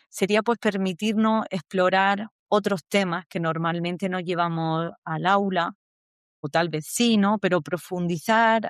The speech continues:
hacernos preguntas, permitir también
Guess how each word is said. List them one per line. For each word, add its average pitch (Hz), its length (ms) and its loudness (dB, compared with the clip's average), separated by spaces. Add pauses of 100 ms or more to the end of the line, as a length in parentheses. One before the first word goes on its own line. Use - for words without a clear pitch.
hacernos 185 460 -2
preguntas, 202 1080 2
permitir 202 460 0
también 233 680 0